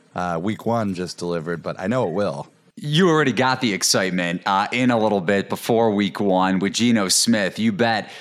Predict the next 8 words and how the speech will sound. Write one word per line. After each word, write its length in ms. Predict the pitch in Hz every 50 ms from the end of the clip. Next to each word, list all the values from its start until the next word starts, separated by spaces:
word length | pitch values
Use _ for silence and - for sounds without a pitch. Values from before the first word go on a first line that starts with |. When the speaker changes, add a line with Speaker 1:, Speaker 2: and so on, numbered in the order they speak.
| - - - -
Speaker 2:
uh, 240 | - 113 110 110 104
the 80 | 95
Seahawks 500 | 95 - - 127 120 123 113 110 98 -
quarterback 560 | - - 127 113 110 107 92 117 113 95 -
at 120 | - 104 -
seven 320 | - - - 127 131 147
hundred 300 | 131 131 131 123 123 107
fifty 540 | - - 120 110 - - 113 110 107 101 -